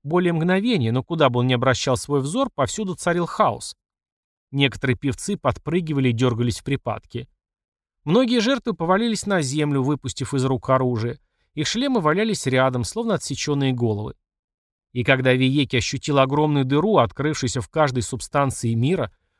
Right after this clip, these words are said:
он почувствовал, как нечто, находившееся по другую сторону, отчаянно сражается,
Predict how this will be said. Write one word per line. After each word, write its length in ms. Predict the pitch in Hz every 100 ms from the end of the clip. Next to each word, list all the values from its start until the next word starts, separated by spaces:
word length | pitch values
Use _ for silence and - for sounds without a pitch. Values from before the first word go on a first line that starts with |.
| _
он 140 | 156
почувствовал, 580 | 160 220 - 285 - 196
как 220 | - 180
нечто, 480 | 185 226 269 - -
находившееся 720 | 131 - 139 202 220 151 -
по 100 | 113
другую 360 | 139 151 190 185
сторону, 440 | - - 240 208
отчаянно 440 | 160 147 - 208 196
сражается, 760 | - 170 151 214 226 - 110